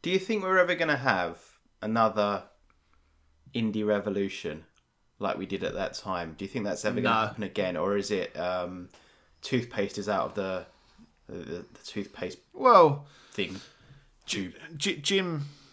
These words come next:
Speaker 2: Jim Sterling, um, made a
Speaker 1: Jim
Speaker 2: very
Speaker 1: Stephanie Sterling.
Speaker 2: J-, yeah, Jim Stephanie Sterling made a very interesting point in a video they released about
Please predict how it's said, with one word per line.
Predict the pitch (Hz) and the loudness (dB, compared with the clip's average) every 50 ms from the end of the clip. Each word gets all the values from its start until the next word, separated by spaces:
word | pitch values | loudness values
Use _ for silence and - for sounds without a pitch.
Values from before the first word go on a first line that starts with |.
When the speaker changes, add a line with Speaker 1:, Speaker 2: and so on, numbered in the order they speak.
| - _ _ _ - - | -20 _ _ _ -18 -10
Speaker 2:
Jim | - - 185 170 151 | -6 -4 -4 -2 -2
Sterling, | - - - 156 156 151 147 135 120 110 107 104 - - _ _ - - - - - | -4 -2 0 2 2 4 4 2 0 -2 -4 -6 -10 -14 _ _ -20 -20 -20 -10 -4
um, | - 123 120 117 117 117 113 113 110 110 123 - - - _ _ _ _ _ _ _ _ _ _ _ _ _ _ _ _ _ _ _ _ _ _ _ _ _ _ _ _ _ _ _ | -2 0 0 2 0 0 -2 -4 -6 -8 -10 -12 -16 -20 _ _ _ _ _ _ _ _ _ _ _ _ _ _ _ _ _ _ _ _ _ _ _ _ _ _ _ _ _ _ _
made | - 143 135 131 127 123 | -4 -2 0 0 0 0
a | 123 | 0
Speaker 1:
Jim | 107 101 | 2 4
Speaker 2:
very | - 139 135 131 127 120 117 95 - | 6 6 6 6 4 2 -2 -4 -6
Speaker 1:
Stephanie | |
Sterling. | - - 92 90 87 | -8 -6 -6 -6 -6
Speaker 2:
J-, | 82 - - - - | -6 -8 -8 -10 -10
yeah, | - 151 143 131 117 107 | -4 0 0 2 2 0
Jim | 107 - 139 143 143 139 | -2 -4 -4 -2 -2 -2
Stephanie | 127 - - 160 147 143 143 - 127 120 | -2 -4 -4 -4 -4 -4 -6 -6 -8 -6
Sterling | 120 - - 131 127 120 117 117 113 | -8 -6 -2 0 0 0 0 -2 -4
made | 117 117 117 113 | -4 -4 -4 -6
a | 117 | -6
very | 113 123 131 135 135 131 127 123 123 117 113 117 - _ _ _ _ _ _ _ _ _ _ _ _ _ _ _ _ _ _ _ _ _ _ _ _ _ _ - | -4 -2 0 2 2 2 0 0 -2 -4 -6 -10 -14 _ _ _ _ _ _ _ _ _ _ _ _ _ _ _ _ _ _ _ _ _ _ _ _ _ _ -6
interesting | 139 135 131 - - 127 117 - - 120 113 107 | -4 -4 -2 -2 -4 -4 -4 -6 -8 -8 -10 -8
point | - 135 127 117 107 78 | -6 -4 -4 -4 -4 -6
in | 113 113 | -8 -6
a | |
video | 110 117 120 107 123 110 107 107 104 104 104 - - - - _ _ _ - | -6 -6 -4 -2 -2 0 0 0 0 -2 -6 -8 -14 -20 -20 _ _ _ -4
they | - 113 113 | -2 -2 0
released | 110 107 107 107 107 98 - - - - - - | 0 -2 -2 -4 -4 -4 -4 -4 -6 -6 -6 -8
about | - 113 - 113 107 107 107 107 104 - - | -6 -4 -2 0 0 2 2 0 0 -4 -8